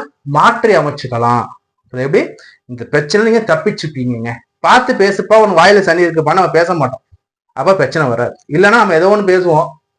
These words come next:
அது வேற ஒண்ணு சண்டையா போய் நிக்கும், வம்பு, கோர்ட்டு, கேஸ், வழக்கு, இது மாதிரி ஆயிடும், புரியுதா? So அப்போ ஜாதகம் வருது உங்களை வந்து வழிகாட்டி, அவ்வளவுதான், ஒரு கலங்கரை விளக்கு மாதிரி தான்.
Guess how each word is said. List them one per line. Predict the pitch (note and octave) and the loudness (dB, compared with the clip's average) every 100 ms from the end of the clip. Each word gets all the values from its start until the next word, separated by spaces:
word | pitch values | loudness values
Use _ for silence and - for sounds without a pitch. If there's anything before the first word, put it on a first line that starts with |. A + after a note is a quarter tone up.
| _ _ | _ _
அது | D#3 | 0
வேற | D#3+ F3+ G3 | 4 4 4
ஒண்ணு | F3+ D#3+ | 2 0
சண்டையா | D#3 F#3+ | 4 4
போய் | F3+ E3 | 4 0
நிக்கும், | D3+ D3+ D3+ | -2 -2 0
வம்பு, | D3 D#3+ D3+ | 0 0 0
கோர்ட்டு, | D3+ D3 D3+ | 0 0 -2
கேஸ், | D3+ D#3 D#3 | 0 0 0
வழக்கு, | D#3+ D3 C#3+ C#3+ | 0 0 0 0
இது | C#3 | 0
மாதிரி | C#3 A#2+ | 0 -4
ஆயிடும், | A#2 G#2 _ _ | -4 -16 _ _
புரியுதா? | C3+ B2 G#2 | -12 -10 -10
So | - - - _ _ - - - | -12 -14 -16 _ _ -20 -20 -20
அப்போ | - - - _ _ - | -16 -18 -18 _ _ -4
ஜாதகம் | A#2+ D3 F#3+ A#3 A3 | 2 4 6 4 4
வருது | F3 C#3+ D#3 - _ _ _ - | 2 0 -4 -8 _ _ _ -18
உங்களை | B2+ B2+ B2 | -8 -2 0
வந்து | C3 D#3 G#3+ | 0 2 4
வழிகாட்டி, | D3+ E3+ G3+ G#3+ G3 G3 G#3 F#3 - | 4 4 4 4 4 4 0 0 -2
அவ்வளவுதான், | B2+ C3 C#3 C3+ | -2 0 0 -2
ஒரு | C3 B2+ | -4 0
கலங்கரை | C#3+ E3+ F3 E3+ D3+ | 2 2 4 2 2
விளக்கு | C#3 - C3+ | 0 -2 -2
மாதிரி | C#3 D3+ D3 | 0 0 0
தான். | C#3 | -4